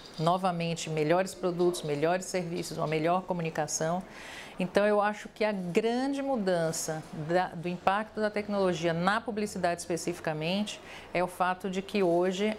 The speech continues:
é uma consumer age, né? Ou citizen age, se quiser.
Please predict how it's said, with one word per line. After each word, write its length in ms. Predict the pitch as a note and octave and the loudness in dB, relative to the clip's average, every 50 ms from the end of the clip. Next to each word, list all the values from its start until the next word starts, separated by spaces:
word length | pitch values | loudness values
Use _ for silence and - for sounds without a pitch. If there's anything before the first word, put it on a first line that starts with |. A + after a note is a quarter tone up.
| - - | -4 -2
é 380 | - F3 F3 F3 F3+ F#3 G3 - - | 0 0 2 2 2 0 -2 -4 -6
uma 340 | - G3 F#3+ F#3+ G3 G3+ G#3 | -6 -4 -2 0 0 0 0
consumer 560 | G#3 G#3 A3+ A3 A3 - - A3 G#3 A3 A3 | 0 0 -2 -2 0 0 0 2 2 2 2
age, 400 | F3+ D3+ - F3 - - - - - - - - | 0 0 -4 -6 -8 -10 -10 -12 -14 -16 -14 -8
né? 300 | - D#3 D3+ D3+ E3 D#3+ - - - | -4 -2 -2 -2 -2 -4 -8 -4 0
Ou 160 | E3 E3 E3+ | 0 0 2
citizen 560 | E3+ - - - F#3 F#3 F3+ - E3 D3+ D3+ | 0 0 0 2 0 0 0 0 -2 0 0
age, 280 | C#3+ C#3+ C#3+ D3 - - - - - | 0 -2 -2 -4 -8 -12 -16 -12 -8
se 140 | - - - | -6 -4 -2
quiser. 320 | - C#3+ C#3 C#3+ - - | 0 0 0 0 -2 -2